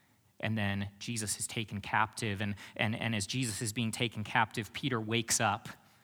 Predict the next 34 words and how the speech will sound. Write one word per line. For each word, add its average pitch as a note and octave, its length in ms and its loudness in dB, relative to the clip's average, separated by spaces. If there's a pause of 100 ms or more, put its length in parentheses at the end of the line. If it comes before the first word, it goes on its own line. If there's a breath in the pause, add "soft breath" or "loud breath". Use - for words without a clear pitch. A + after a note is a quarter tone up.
(220 loud breath)
And B2 80 2
he A#2 80 4
wakes C#3+ 320 8
up C#3+ 200 10
reactively, A2+ 840 4
and G2 100 0
he G#2 200 -4
takes - 340 2
out B2+ 160 8
a A#2 60 2
sword, C#3 600 2 (520 loud breath)
and A#2+ 160 6
he A2+ 80 0
does C#3+ 320 8
what C#3 260 2
we C3+ 260 0
do B2 380 4
when G#2+ 260 2
we A2+ 140 0
think B2 340 -2
our A2+ 160 6
life G#2+ 380 4
and A2 100 0
our G2+ 120 0
plans G#2+ 480 0
and G#2 100 -2
our F#2+ 100 0
dreams G#2 420 -2
and F#2+ 80 -2
our F#2 100 -4
hopes F#2+ 400 -6
are G2 40 -10
crashing A2+ 520 -4
down. - 340 -8